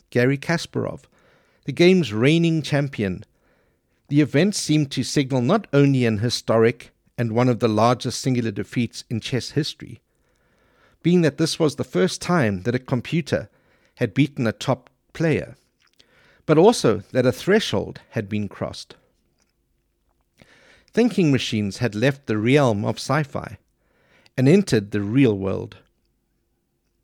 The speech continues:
The era of big data and the exponential growth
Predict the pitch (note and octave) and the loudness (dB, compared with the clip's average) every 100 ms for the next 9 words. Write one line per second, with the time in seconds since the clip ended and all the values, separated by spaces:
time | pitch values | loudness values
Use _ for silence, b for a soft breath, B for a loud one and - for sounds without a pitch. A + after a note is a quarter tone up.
0 | _ _ _ _ _ _ _ _ - - | _ _ _ _ _ _ _ _ -8 0
1 | D#3+ F3 D#3+ C#3 - D#3 A2 B2+ D3+ - | 4 4 4 2 0 -2 -2 -2 -2 -4
2 | - - _ - B2+ D#3+ G3 - A3 G3+ | -10 -14 _ -4 0 0 -2 -2 0 0
3 | G3+ G#3+ D3+ C3 C3+ F#2 | 0 -2 0 2 2 0